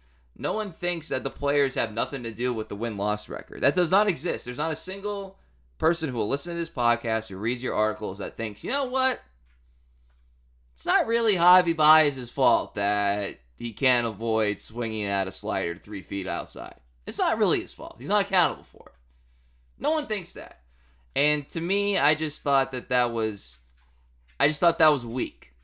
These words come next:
I thought that was very weak and not really something I wanted to read about the person in charge of the team that I root for.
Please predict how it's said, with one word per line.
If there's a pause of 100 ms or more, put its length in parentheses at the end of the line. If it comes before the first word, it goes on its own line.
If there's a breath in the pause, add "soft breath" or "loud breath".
(220)
I
thought
that
was
very
weak
and
not
really
something
I
wanted
to
read
about
the
person
in
charge
of
the
team (580)
that
I
root
for.